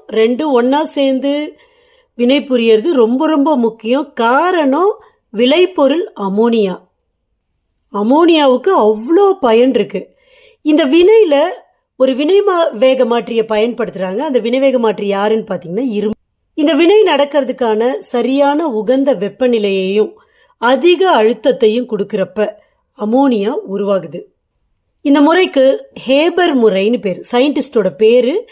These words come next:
ஹேபர், ஹேபர் முறைன்னு பேரு. ஏன் இந்த கண்டிஷன்ஸ்லாம் கொடுத்துருக்குறோம் அப்படின்னா, இந்த கண்டிஷன்ஸ்ல தான் இந்த வினை நல்லா நடந்து நிறைய அமோனியா உருவாகும். இனி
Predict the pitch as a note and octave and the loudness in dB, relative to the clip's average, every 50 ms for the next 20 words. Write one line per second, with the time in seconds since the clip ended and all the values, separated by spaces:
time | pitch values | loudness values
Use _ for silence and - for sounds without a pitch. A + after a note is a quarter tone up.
0 | - - _ _ _ _ - A3+ A3+ A#3 F#3 G3 B3 E4 B4 - - - _ _ | -20 -20 _ _ _ _ -2 0 0 2 2 0 0 0 -2 -4 -10 -16 _ _
1 | _ - - D4 D#4 F4 F4+ F4+ F#4 F4 D#4 B3+ A3+ G#3 F#3+ F#3 F#3+ A3 B3 C4 | _ -4 -2 0 0 0 0 0 0 0 0 0 0 0 0 0 0 0 0 -2
2 | - - G3 E3+ D#3+ - - _ _ _ - - - _ - D4+ F#4 G#4 A4+ A4 | -2 -4 -6 -8 -8 -12 -18 _ _ _ -20 -20 -20 _ -2 0 2 4 4 4
3 | F#4+ D4+ C4+ - C4 A#3 A#3 A#3 D4 C#4 - C#4+ B3+ A3+ G#3+ - - B3 A#3+ A#3+ | 4 2 0 0 0 -2 0 -2 -4 -4 -4 -4 -4 -4 -4 -6 -4 -4 -4 -4
4 | - A3 G3 - A#3 G#3 - G#3+ G3+ G3+ F#3+ D3+ D#3 F#3 E3+ F3 F#3 A#3+ D#4+ G4 | -4 -8 -10 -8 -8 -8 -6 -4 -4 -4 -6 -6 -8 -8 -8 -6 -4 -4 -2 -4
5 | A4+ A#4 - _ _ _ _ _ _ - C4 C4 C#4+ C#4 - D4+ D4 D4+ E4 F#4+ | -4 -6 -8 _ _ _ _ _ _ -4 -2 0 0 0 2 2 2 4 4 4
6 | F#4+ - - F4+ E4 D4+ C#4 - - B3+ A3+ A3 F#3+ A#3 C4+ D4+ F4 F#4+ F#4+ F4 | 2 2 2 0 0 0 -2 -2 -2 -2 0 0 0 0 0 0 0 0 0 -2
7 | C#4 A3 G#3+ G3+ F#3 A3 A3 A#3+ C4 B3+ A#3 G3+ G3 G3+ G#3+ A3+ A#3+ B3 A#3+ G#3+ | -2 -2 -2 -2 -2 0 0 0 2 2 0 0 -2 -2 0 0 2 2 2 0
8 | F#3 F3+ F#3+ F#3+ G3+ G3 F#3+ A#3 B3+ D4 E4 F4+ - - - - - - - - | 0 0 -2 -2 -2 0 0 0 2 0 -2 -6 -8 -12 -20 -20 -20 -20 -18 -10
9 | - A#3 B3+ C#4+ E4 F4 F#4+ G4+ G#4 A4 B4 A#4+ G#4 D4+ A#3+ A#3+ A#3+ A#3 G#3+ G#3 | -4 0 0 2 2 4 4 4 6 6 4 4 2 2 0 0 -2 -2 -2 -2
10 | G#3+ C4 E4 C#4 G#3+ F#3+ F3+ F3 F3+ F3 E3+ F3 F3 - _ _ _ _ _ _ | -4 -4 -4 -6 -8 -8 -8 -8 -10 -10 -12 -16 -20 -20 _ _ _ _ _ _
11 | _ _ _ _ _ _ _ - D#4 E4 F4 | _ _ _ _ _ _ _ -4 0 2 2